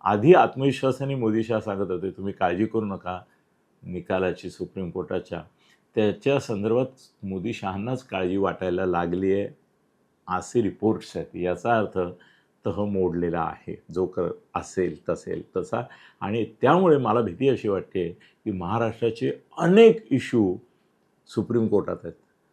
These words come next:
पक्षाच्या संदर्भात पण आहेत, पक्ष विभाजनाच्या संदर्भात अर्थात, अ, चिन्हाच्या संदर्भात आहेत, नावाच्या संदर्भात आहेत. तर कदाचित विद्यमान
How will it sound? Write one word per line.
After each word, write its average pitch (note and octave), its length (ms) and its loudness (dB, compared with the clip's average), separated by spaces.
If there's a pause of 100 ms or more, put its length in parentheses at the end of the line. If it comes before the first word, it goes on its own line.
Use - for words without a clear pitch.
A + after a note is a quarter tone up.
(320)
पक्षाच्या A2 440 0
संदर्भात G2+ 420 0
पण G2 220 -8
आहेत, E2+ 300 -6 (140)
पक्ष - 200 -12
विभाजनाच्या F2 720 -2
संदर्भात E2 480 -8
अर्थात, E2+ 280 -4 (480)
अ, F2 320 -8
चिन्हाच्या G#2 540 -2
संदर्भात F2+ 540 -6
आहेत, E2+ 200 -4 (160)
नावाच्या F#2+ 520 -2
संदर्भात E2+ 560 -6
आहेत. E2 240 -6 (460)
तर F2 220 -4 (320)
कदाचित G3 840 10 (1040)
विद्यमान A2 680 0